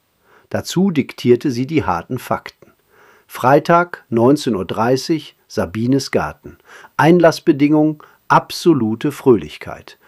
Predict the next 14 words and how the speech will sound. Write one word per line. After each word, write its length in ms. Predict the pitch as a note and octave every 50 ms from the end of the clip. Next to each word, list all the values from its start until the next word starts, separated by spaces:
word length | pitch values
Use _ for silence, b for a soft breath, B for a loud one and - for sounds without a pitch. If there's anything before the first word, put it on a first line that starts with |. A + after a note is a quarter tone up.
| b b b _
Wer 180 | - F#2+ F2+
meckert, 560 | F2 F#2+ A#2 C3+ C3+ - C#3+ C3 C3 C3 - _ _ _
fliegt. 640 | _ - - - G#2+ G2 - - - - - - _ _ _ _ _ _ _ _ b b b b b b b b b b -
Die 100 | A#2+ G#2+
Grenzkontrolle 960 | - A#2+ C3+ E3+ G#3 G#3 - - - F#3+ F3+ D#3+ - - - A2+ A#2 B2 B2+
der 140 | B2+ C3 B2
guten 380 | - G2+ G2 G2 - - C3+
Laune. 380 | B2+ A2 - E2 - E2 D#2+ - - _ _ _ _ _ _ B B B B B B B
Als 180 | - - - -
erster 500 | - E3+ F#3 F#3+ - - A3 G#3+ G3+ G#3
traf 320 | - - A#2+ A#2+ C3 -
Onkel 300 | - D3+ C3+ - F#3 D#3+
Herbert 480 | B2 D3 C#3 G#2+ E2+ F2 E2 D#2+ - -
ein. 240 | E2 D#2+ E2 E2